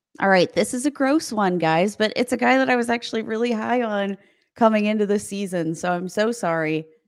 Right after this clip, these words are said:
I have let you down. It's Ryan Tannehill. He plays the Chiefs this week. We talked about it last week. The Chiefs are not a good defense.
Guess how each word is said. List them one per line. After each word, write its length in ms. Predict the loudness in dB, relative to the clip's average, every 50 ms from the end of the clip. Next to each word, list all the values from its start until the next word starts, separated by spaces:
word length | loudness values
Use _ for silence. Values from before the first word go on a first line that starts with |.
| _ _ _ _ _ _ -2
I 140 | 0 2
have 160 | 4 4 2 2
let 240 | 0 0 0 -2
you 100 | -6 -6
down. 380 | -4 -4 -4 -4 -4 -4 -4 -6
It's 260 | -6 -6 -8 -8 -6
Ryan 320 | -4 -4 -2 0 0 0 0
Tannehill. 680 | -2 -2 -4 -2 -2 -2 -2 0 0 0 0 -2 -4
He 220 | -6 -6 -8 -8
plays 440 | -8 _ -2 0 0 0 -2 -6 -8
the 120 | -12 -12
Chiefs 380 | -12 -8 -6 -6 -6 -6 -6 -10
this 240 | -10 -10 -10 -8 -6
week. 360 | -4 -4 -4 -6 _ _ _ _ _ _ _ _ _ _ _ _ -8
We 80 | -6 -2
talked 340 | 2 4 4 4 4 2 0
about 240 | 2 4 4 4 2
it 80 | 0
last 300 | 0 0 0 0 -2 -4
week. 160 | -8 -10 -10
The 80 | -12 -12
Chiefs 260 | -8 -6 -6 -4 0
are 80 | 0 0
not 300 | 2 2 2 0 0 -2
a 40 | -2
good 260 | -2 -2 -4 -4 -4
defense. 520 | -6 -8 -6 -4 -4 -2 -2 -2 -4 -6